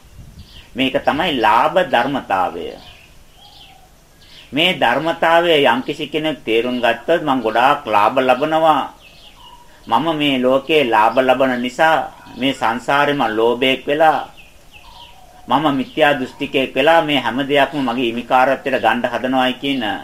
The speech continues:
තමන්ගේ යථාර්ථය තේරුම් ගත්තොත් එයා සෝවාන් මාර්ගයට වැටෙනවා. අලාභ කියලා කියන්නේ අත්හැරීම. එහෙම නැත්නම් දන් දීම, නැත්නම් අලෝභය.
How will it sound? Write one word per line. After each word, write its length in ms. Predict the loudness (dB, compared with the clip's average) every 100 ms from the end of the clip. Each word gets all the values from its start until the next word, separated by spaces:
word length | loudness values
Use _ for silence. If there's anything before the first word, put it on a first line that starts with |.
| -16 -20 -20 -20 -20 -20 -6
තමන්ගේ 540 | -2 0 0 2 0
යථාර්ථය 640 | 0 0 0 2 0 0 -4
තේරුම් 360 | -2 -4 -4 0
ගත්තොත් 440 | 0 0 -2 -4 -2
එයා 240 | 0 0
සෝවාන් 440 | -2 -2 0 0
මාර්ගයට 500 | 0 0 0 -2 -4
වැටෙනවා. 540 | -2 -4 -4 -8 -10 -14 -20 -20 -20 -20 -20 -20 -20 -20 -20 -20 -20 -20 -20 -20 -20 -20 -20 -20 -20 -20 -20 -16 -2
අලාභ 480 | 0 2 2 2 0
කියලා 280 | 0 0 0
කියන්නේ 520 | 2 0 0 -2 0
අත්හැරීම. 640 | 0 -2 0 0 0 -4 -4
එහෙම 200 | -4 -2
නැත්නම් 460 | -4 -2 -4 0
දන් 180 | 0 0
දීම, 280 | -2 -4 -4
නැත්නම් 400 | -6 -6 -4 -6 -2
අලෝභය. 560 | 0 2 2 0 -2